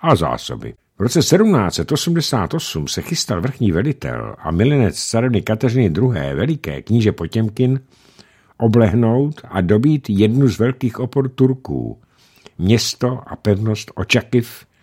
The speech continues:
na Ukrajině, jen padesát devět kilometrů od Oděsy. Potěmkin, jak jsem ji říkal,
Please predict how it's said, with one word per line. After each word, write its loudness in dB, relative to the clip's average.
na -4
Ukrajině, -4
jen 0
padesát -2
devět 2
kilometrů 0
od -6
Oděsy. -8
Potěmkin, 2
jak -4
jsem 2
ji 6
říkal, -2